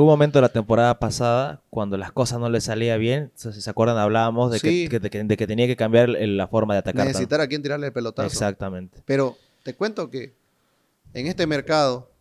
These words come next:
Speaker 2: que está complicado, la verdad, lo que hizo el United es porque acabó ahorrando el anterior mercado. Pero, ¿a quién trae?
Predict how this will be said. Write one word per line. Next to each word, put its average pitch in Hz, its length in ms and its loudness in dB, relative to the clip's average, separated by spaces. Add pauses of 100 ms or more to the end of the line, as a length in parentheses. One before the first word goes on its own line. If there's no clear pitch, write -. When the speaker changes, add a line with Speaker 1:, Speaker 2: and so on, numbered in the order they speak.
(320)
Speaker 2:
que - 80 -12
está 175 220 0
complicado, 127 540 -2
la 104 80 -2
verdad, 98 320 -8
lo 110 140 -6
que 160 80 -8
hizo 208 180 -4
el 117 120 -2
United 127 300 -4
es 147 80 -4
porque 139 240 -10
acabó 101 340 -4
ahorrando 139 380 -4
el 98 80 -6
anterior 101 300 -10
mercado. 98 440 -10 (640)
Pero, 110 460 -4 (1160)
¿a 110 120 -18
quién 185 260 -10
trae? - 340 -20